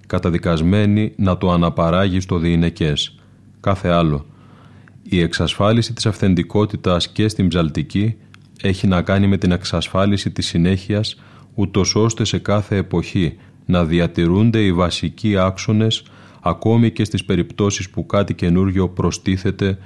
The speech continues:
στον ήδη υπάρχοντα πλούτο, χωρίς να χάνεται η ουσία και να αλλοιώνεται το νόημα. Είναι λοιπόν προφανές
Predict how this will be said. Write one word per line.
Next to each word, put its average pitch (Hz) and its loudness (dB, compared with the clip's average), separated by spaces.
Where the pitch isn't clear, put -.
στον 104 0
ήδη 104 4
υπάρχοντα 92 0
πλούτο, 82 -2
χωρίς 95 2
να 110 4
χάνεται 104 2
η 98 4
ουσία 107 0
και 95 0
να 90 2
αλλοιώνεται 87 2
το 80 -2
νόημα. 73 0
Είναι 110 4
λοιπόν 110 2
προφανές 95 2